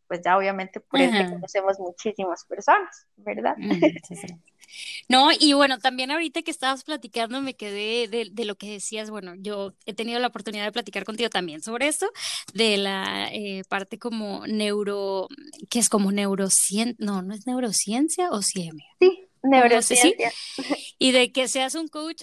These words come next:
Speaker 2: definitivamente te veo, te escucho y creo que, que es, pues bueno, digo, tú, tú mejor que nadie sabes, pero es como una misión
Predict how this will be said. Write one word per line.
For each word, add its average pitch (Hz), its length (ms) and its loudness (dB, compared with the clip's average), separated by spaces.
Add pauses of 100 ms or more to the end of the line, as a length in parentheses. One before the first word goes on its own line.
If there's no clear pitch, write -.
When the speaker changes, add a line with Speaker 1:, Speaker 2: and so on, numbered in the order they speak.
(120)
Speaker 2:
definitivamente 233 1200 -4
te 226 160 -2
veo, 240 400 -2
te - 140 -14
escucho 277 840 -6
y 233 180 -10
creo 220 340 -8
que, 233 600 -6
que 233 160 -4
es, 214 340 -10 (300)
pues 240 220 -4
bueno, 202 300 -2 (120)
digo, 196 320 -6
tú, 220 340 -4
tú 240 140 2
mejor 226 320 2
que 226 80 -2
nadie 220 240 2
sabes, 233 280 4
pero 226 200 -4
es 196 100 -6
como 233 180 -2
una 233 140 0
misión 226 560 -2